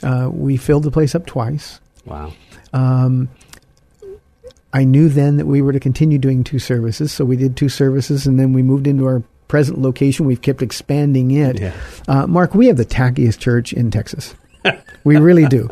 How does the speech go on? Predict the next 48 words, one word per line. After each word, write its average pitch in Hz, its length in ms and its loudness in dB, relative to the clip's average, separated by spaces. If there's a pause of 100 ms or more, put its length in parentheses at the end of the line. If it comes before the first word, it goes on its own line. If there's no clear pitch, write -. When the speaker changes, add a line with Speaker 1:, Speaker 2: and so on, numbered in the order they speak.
(360)
Speaker 1:
The, 131 160 2
the 131 140 2
most 147 400 2
love 135 560 2
and 131 180 0
the 131 80 0
most 139 600 -2 (100)
excitement 147 680 -2
for 151 120 -4
Jesus. 123 400 0
I 131 80 -2
mean, 131 160 0
it 151 120 0
is 123 120 -2
a 127 40 -4
passionate 147 560 -2
group 131 220 -2
of 123 80 -10
people, 160 340 0 (460)
but 156 100 2
it's 240 200 2
tacky. 160 400 -2 (180)
The 151 100 2
Lord 180 200 4
has 196 80 2
spoken 139 340 0
really 190 160 0
clearly 180 320 2
in 147 60 2
my 135 100 2
heart 117 320 -2 (120)
that 135 160 -4
his 214 200 2
money 160 340 4 (400)
for 139 140 -4
Calvary 180 300 2
Chapel 165 260 0
San 156 120 -2
Antonio, 131 340 -2
this 139 200 -2
isn't 180 180 0
true 175 160 -2
for - 120 -6
any 160 220 0
other 240 160 0
church. 175 340 0
I'm 135 80 0
not 143 180 -2